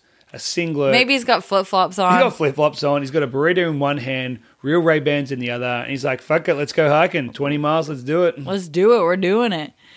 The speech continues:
Speaker 2: So at some point, he runs out of water. He has to drink his own piss. Who hasn't? You know, we've all been there. Just kidding. <laughs> Uh, he realized that basically he's screwed. He push, he can't push himself out. He's got an eight hundred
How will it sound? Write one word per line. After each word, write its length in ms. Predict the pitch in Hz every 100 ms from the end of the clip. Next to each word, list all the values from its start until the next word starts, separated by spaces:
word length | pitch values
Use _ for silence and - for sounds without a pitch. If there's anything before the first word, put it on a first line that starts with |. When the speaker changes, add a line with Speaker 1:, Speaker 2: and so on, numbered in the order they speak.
| - _ _
Speaker 2:
So 560 | - - 220 214 208 208
at 200 | - 208
some 200 | 208 269 277
point, 180 | 277 262
he 60 |
runs 320 | 226 202 220
out 100 | 233
of 60 | 214
water. 260 | 185 175 175
He 100 | 180
has 140 | 180
to 80 | 196
drink 240 | 165 185
his 140 | 196 190
own 160 | 196
piss. 640 | 196 180 151 156 - - - _ _ _ _ _
Who 180 | 196 185
hasn't? 680 | 165 143 131 139 - 160
You 120 | - 131
know, 200 | 123 135 _ -
we've 200 | 180 156
all 100 | 139
been 140 | 139
there. 160 | - 135 _ - - - - _ -
Just 220 | 160 -
kidding. 180 | 143 131 - - -
<laughs> 80 | - - - - - _
Uh, 280 | 190 208 202 202
he 140 | 247
realized 500 | 226 262 302 302 302
that 240 | 277 190 185
basically 560 | 220 254 277 220 233
he's 180 | 226 196
screwed. 540 | - 196 190 147 - 135 _ _ _ _ _ _ -
He 160 | 208
push, 260 | 208 233 226
he 220 | - 220
can't 320 | - 240 214
push 180 | 220 208
himself 400 | 220 196 196 175
out. 280 | 165 151 147
He's 140 | 170
got 140 | 190 185
an 80 |
eight 120 | 175 175
hundred 420 | 175 165 160